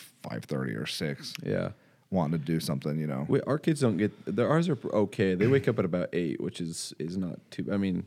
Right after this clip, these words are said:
Speaker 2: now that they're, now that Miles, our youngest, is older, but, um, bedtime, dude, that,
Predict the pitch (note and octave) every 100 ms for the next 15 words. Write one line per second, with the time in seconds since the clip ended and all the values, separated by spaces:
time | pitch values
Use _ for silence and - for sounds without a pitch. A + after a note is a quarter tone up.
0 | - G2+ F#2+ F2+ F2+ E2 G2+ F2+ F2 F#2
1 | F#2 E2+ G2 F#2 F#2 F2+ - F2+ F#2+ F2+
2 | F2 F2+ G2 F#2 - _ - _ _ G#2+
3 | G2+ F#2 F2+ F2+ G#2+ _ _ _ _ _
4 | _ _ _ _ - - F#2+ D3+ D3+ F3
5 | B2+ G#2+ G2 G2 G2 F#2 - - C3 E3